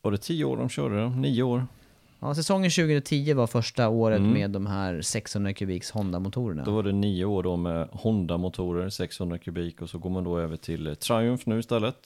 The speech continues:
Speaker 1: s-, på, eh,
Speaker 2: Sjuhundrasextiofem.
Speaker 1: sjuhundrasextiofem.
Speaker 2: Mm. Trecylindrigt.
Speaker 1: Ja.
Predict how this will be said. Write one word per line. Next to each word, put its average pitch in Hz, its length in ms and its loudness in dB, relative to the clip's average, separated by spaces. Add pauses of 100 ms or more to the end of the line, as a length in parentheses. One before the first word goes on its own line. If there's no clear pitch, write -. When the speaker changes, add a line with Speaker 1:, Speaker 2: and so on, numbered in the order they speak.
(100)
Speaker 1:
s-, - 280 -12 (100)
på, 90 440 -2 (300)
eh, - 60 -14 (1900)
Speaker 2:
Sjuhundrasextiofem. 113 500 2 (100)
Speaker 1:
sjuhundrasextiofem. 113 540 0 (160)
Speaker 2:
Mm. 110 200 2 (880)
Trecylindrigt. 113 800 4 (440)
Speaker 1:
Ja. 110 200 2